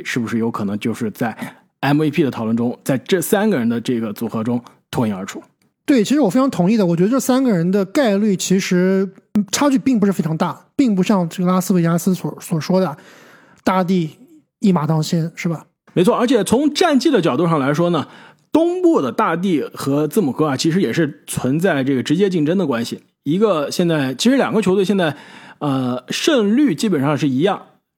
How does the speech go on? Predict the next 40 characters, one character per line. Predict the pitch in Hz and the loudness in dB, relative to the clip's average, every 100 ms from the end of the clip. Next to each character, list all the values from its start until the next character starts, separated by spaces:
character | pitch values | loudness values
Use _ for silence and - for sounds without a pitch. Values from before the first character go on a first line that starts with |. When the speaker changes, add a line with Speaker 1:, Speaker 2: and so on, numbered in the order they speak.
| - | 0
Speaker 1:
跟 | 220 220 | 0 2
第 | 240 254 247 | 2 2 2
一 | |
名 | 175 151 | 2 2
的 | 175 | 2
热 | 233 175 | 2 0
火 | 135 120 104 | -2 -6 -6
的 | 120 | -4
胜 | - 185 131 | 0 0 0
场 | - 110 76 - | -4 -10 -10 -6
差 | 160 160 | -2 0
呢 | 160 120 | 0 0
都 | 160 | 0
是 | 151 143 | 0 0
三 | 165 156 | 0 -2
场。 | 156 - - - - - _ _ _ _ - | -2 -6 -12 -20 -20 -20 _ _ _ _ -4
我 | 170 | 0
觉 | 170 | 2
得 | 208 | 2
这 | 320 | 2
两 | 233 120 | 2 0
个 | 127 | 0
人 | 160 | 2
中， | 175 175 - _ | 2 0 -4 _
通 | - 233 247 233 | -2 2 2 2
过 | 226 143 | 2 0
最 | 220 208 | 0 0
后 | 202 | 2
的 | 147 123 | 0 -2
排 | - 185 | -2 0
名， | 170 | 0
可 | 180 117 | 0 -2
能 | 120 | 0
也 | 131 113 | 0 -2
可 | 110 156 | -2 -2
以 | 143 | -2
淘 | - 123 | -4 -4
汰 | 170 | -2
一 | 101 | -4
个 | 98 | -10